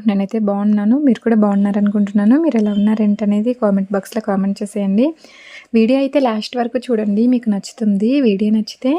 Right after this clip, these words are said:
లైక్ చేయండి, షేర్ చేయండి, మన ఛానల్ని సబ్స్క్రైబ్ చేసుకోండి. పక్కనే ఉన్న గంట సింబల్ మీద క్లిక్ చేశారంటే మన ఛానల్ నుంచి నేను వీడియోలు అనేవి పెట్టినప్పుడు మీకు నోటిఫికేషన్స్ అనేవి వస్తూ ఉంటాయండి.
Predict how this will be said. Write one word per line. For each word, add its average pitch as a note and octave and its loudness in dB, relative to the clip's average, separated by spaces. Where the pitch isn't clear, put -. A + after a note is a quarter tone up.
లైక్ G3+ 0
చేయండి, A3 -2
షేర్ G3+ -6
చేయండి, G#3 -2
మన B3 0
ఛానల్ని G3+ -2
సబ్స్క్రైబ్ - -8
చేసుకోండి. G3+ -2
పక్కనే B3 -2
ఉన్న C4 0
గంట B3+ -4
సింబల్ B3+ -4
మీద B3 -2
క్లిక్ B3 -8
చేశారంటే A#3+ -4
మన D4 0
ఛానల్ G#3+ -2
నుంచి A3 -2
నేను B3 2
వీడియోలు G#3 -2
అనేవి G#3+ -2
పెట్టినప్పుడు G#3+ -4
మీకు C4+ -2
నోటిఫికేషన్స్ G#3 -6
అనేవి G#3+ 0
వస్తూ G#3+ -6
ఉంటాయండి. G3+ -2